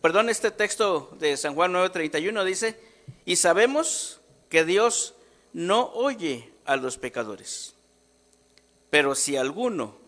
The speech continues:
es temeroso de Dios y hace su voluntad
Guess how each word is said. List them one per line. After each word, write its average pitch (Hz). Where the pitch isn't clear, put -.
es -
temeroso 123
de 110
Dios 170
y 117
hace 254
su 277
voluntad 220